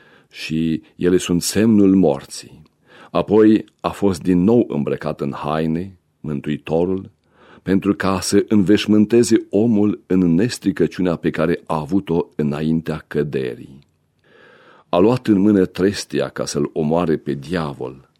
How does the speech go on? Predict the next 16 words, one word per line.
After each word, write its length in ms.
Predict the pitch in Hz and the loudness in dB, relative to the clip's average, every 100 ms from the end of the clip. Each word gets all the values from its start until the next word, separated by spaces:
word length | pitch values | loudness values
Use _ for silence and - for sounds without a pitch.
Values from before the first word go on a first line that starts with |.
| _ | _
adică 320 | - 80 76 87 | -12 -8 -2 -2
pe 180 | 87 | -2
șarpele 720 | 82 - 92 101 - 92 85 85 | -2 -2 -2 -2 -2 0 2 0
cel 520 | - 85 92 95 87 | -2 -2 0 0 -2
dintr-un 400 | 80 82 76 85 | -2 -2 -2 -4
început, 800 | 85 78 78 - 80 - - _ _ _ - - - | -4 -4 -6 -6 -6 -6 -12 _ _ _ -20 -20 -8
fiindcă 380 | 92 95 90 | 0 0 2
se 160 | 87 98 | 0 4
obișnuia 560 | 92 90 95 95 107 110 | 4 4 -2 0 0 2
ca 180 | 95 | -2
șerpii 460 | 82 - 104 92 98 | -2 0 -2 0 -4
să 160 | - 85 | 0 -2
fie 260 | 92 90 - | 0 0 0
omorâți 560 | 90 80 87 - - | 0 0 0 -4 -10
cu 120 | - | -8
trestia. 760 | 78 90 69 - - 57 - | -6 -2 -2 -4 -14 -18 -20